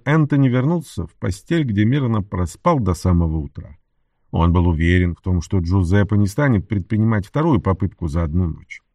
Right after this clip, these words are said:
Когда Кейд проснулся, план предстоящей кампании уже полностью сложился в его голове. Хорошо позавтракав и просмотрев газеты, которые пестрели сообщениями о найденной в Герцесловакии нефти,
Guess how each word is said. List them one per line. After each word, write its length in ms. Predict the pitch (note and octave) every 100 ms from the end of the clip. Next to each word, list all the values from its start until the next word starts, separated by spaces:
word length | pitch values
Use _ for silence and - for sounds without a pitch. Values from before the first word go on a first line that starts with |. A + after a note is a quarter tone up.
| _ _ _ _
Когда 360 | G#2 F#2 F2+ F#2+
Кейд 500 | - G#2+ F#2 D2 _ _ _ _ -
проснулся, 680 | G2 F#2 - E3+ C#3 - D#2+
план 420 | - A2+ D#3+ F3+
предстоящей 560 | F3 - C#3+ D3 -
кампании 420 | D3 B2+ G#2+ C#3+ C#3
уже 180 | G#2+
полностью 640 | F2+ - C3+ F3 E3 - A#2
сложился 540 | E2+ D2 F2+ F2+ G#2
в 20 |
его 260 | E2 D#2 D2+
голове. 420 | D#2+ D2 B1+ - _ _ _ _
Хорошо 400 | D#2+ E2 - C#3+
позавтракав 840 | C#3+ A2+ G#2+ A2 - C3+ C#3+ -
и 240 | C#3 - C3+
просмотрев 680 | - C3+ A2+ C3+ B2 B2+ A#2
газеты, 480 | A#2+ G#2+ A#2+ G#2 A2+
которые 500 | A#2 A2+ G#2+ G#2 G2+
пестрели 800 | - - G2+ - A#2+ A2 G#2 G2+
сообщениями 800 | - G2+ - A2+ G2+ G2+ F#2+ G2
о 120 | G2+
найденной 680 | G2+ G#2 G#2 F#2 G#2 G2 G2+
в 180 | A2 F#2+
Герцесловакии 920 | F#2+ G2+ F#2+ F#2 G2+ G2 F#2 - F2+
нефти, 560 | D#2+ F2+ C3 - D3+